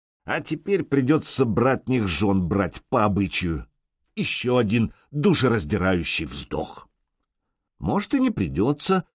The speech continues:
посулил Сергей, «если Хвалебор узнает, что ты его убить хотел». Пригорюнился. Ну да, забыл, с какой целью его из дома изъяли. «Как думаешь, с этим что делать?» спросил Сергей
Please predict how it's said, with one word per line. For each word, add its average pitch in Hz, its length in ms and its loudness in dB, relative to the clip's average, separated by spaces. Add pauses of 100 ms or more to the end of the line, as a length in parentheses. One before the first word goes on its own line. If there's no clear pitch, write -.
(140)
посулил 160 400 2
Сергей, 131 560 0 (260)
«если 117 280 -2
Хвалебор 110 480 4
узнает, 120 400 2
что - 240 -2
ты 101 140 -2
его 107 220 2
убить 214 340 0
хотел». 69 480 -10 (720)
Пригорюнился. 78 1200 -6 (440)
Ну 107 160 -2
да, 117 400 2
забыл, 135 520 2
с - 100 -4
какой 117 400 0
целью 127 520 2
его 113 220 4
из 104 200 0
дома 95 360 4
изъяли. 87 520 -2 (840)
«Как 156 260 0
думаешь, 117 380 2
с - 60 2
этим 160 220 2
что 170 200 2
делать?» 107 340 2
спросил 98 420 -2
Сергей 113 560 0